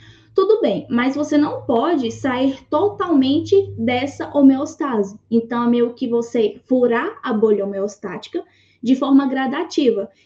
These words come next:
E aí você vai ampliando isso aos pouquinhos. Então, você começa a estudar aos poucos e vai intensificando.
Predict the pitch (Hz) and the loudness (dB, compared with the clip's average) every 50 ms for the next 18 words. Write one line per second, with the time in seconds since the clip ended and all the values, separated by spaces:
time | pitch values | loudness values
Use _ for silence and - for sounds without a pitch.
0 | - - 240 233 233 247 262 - 277 254 254 262 254 254 262 277 269 311 302 311 | -2 4 6 6 6 4 2 -2 -2 -2 0 -2 -2 0 -2 -2 0 0 -2 0
1 | 277 262 269 330 453 466 349 269 247 240 - 233 226 226 226 - - 226 226 - | 0 0 0 0 0 0 -2 -2 -2 -4 -4 -2 -2 -2 -2 -2 -4 -4 -4 -4
2 | - 277 - - - _ - 208 202 208 208 220 226 233 233 226 - 247 233 226 | -8 -12 -12 -12 -14 _ -10 -6 -6 -4 -2 -2 0 0 -2 0 0 0 0 0
3 | 226 269 330 320 320 269 262 254 254 269 240 208 196 175 180 202 - - - 202 | 0 -2 -2 -2 -2 -2 -2 -2 -2 -4 -6 -4 -4 -4 -6 -8 -8 -6 -4 -2
4 | 208 233 453 359 349 339 - - 294 269 269 262 269 269 - 269 269 269 - 277 | -2 -2 -2 -4 -6 -8 -6 -4 -2 -2 0 0 0 0 2 2 2 2 0 -4
5 | 277 - 339 349 - 277 226 196 - - - | -4 -4 -4 -4 -4 -6 -6 -4 -6 -8 -14